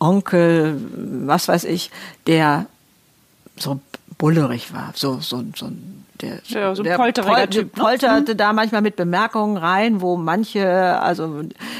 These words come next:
Speaker 1: die Luft anhielten und sagten, „Er schon wieder“ und so. Und ich wusste, der war im Kessel von Stalingrad. Der hatte von mir jeden Freibrief nach dem Motto, „Mein Gott, wie fühlt man sich da oder,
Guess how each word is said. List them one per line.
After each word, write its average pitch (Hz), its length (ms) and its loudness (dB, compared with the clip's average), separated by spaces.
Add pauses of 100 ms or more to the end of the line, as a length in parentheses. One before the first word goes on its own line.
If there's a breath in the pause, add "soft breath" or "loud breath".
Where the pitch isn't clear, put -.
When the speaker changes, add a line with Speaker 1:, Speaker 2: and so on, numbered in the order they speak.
(120)
Speaker 1:
die 185 60 2
Luft 254 280 2
anhielten 196 540 2
und 170 180 -2
sagten, - 300 0
„Er 175 200 2
schon 202 240 0
wieder“ 196 220 2
und 180 160 -2
so. 180 240 -2 (440 loud breath)
Und 220 160 2
ich - 140 -2
wusste, 214 380 -2
der 190 180 0
war - 220 -2
im 208 240 -2
Kessel 226 400 -2
von - 180 -4
Stalingrad. 185 920 -4 (460 loud breath)
Der 208 140 0
hatte 254 180 -4
von 214 320 2
mir 262 420 4 (340 loud breath)
jeden 233 440 4
Freibrief 208 840 0 (320 loud breath)
nach 208 140 2
dem 202 160 2
Motto, 202 240 0 (120)
„Mein 220 300 -2 (200)
Gott, - 440 -6 (340 loud breath)
wie 220 160 4
fühlt 247 320 0
man 214 160 2
sich 185 180 -4
da - 200 0
oder, 208 240 2